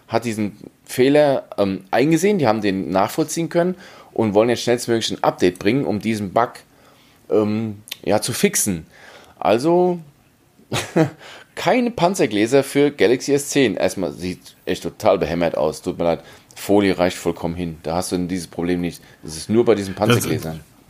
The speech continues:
Speaker 2: das Problem ist tatsächlich, Folien zu bekommen. Ich hab für meinen Honor, das ist, ist ja nicht grundlos, dass ich dort keine Folie drauf hab. Ich hab versucht, Folien für das Gerät zu bekommen. Ähm, ich hab immer nur Panzergläser erhalten und die dann auch noch so einen schwarzen Rahmen da drum hatten,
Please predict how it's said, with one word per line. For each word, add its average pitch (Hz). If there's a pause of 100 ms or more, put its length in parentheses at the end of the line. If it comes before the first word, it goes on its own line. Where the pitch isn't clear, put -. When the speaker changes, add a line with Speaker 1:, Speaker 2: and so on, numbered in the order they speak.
(220)
Speaker 2:
das 117
Problem 113
ist 135
tatsächlich, 123
Folien 120
zu 101
bekommen. 117
Ich -
hab 110
für 120
meinen 107
Honor, 127
das 101
ist, -
ist -
ja 110
nicht 98
grundlos, 113
dass -
ich -
dort 95
keine 95
Folie 92
drauf 92
hab. 120 (360)
Ich -
hab 123
versucht, 123
Folien 120
für 120
das 107
Gerät 107
zu -
bekommen. 107 (460)
Ähm, 107 (160)
ich -
hab 104
immer 135
nur 107
Panzergläser 98
erhalten 101
und 110
die 117
dann 113
auch 110
noch 120
so 113
einen 107
schwarzen 110
Rahmen 107
da 92
drum 90
hatten, 113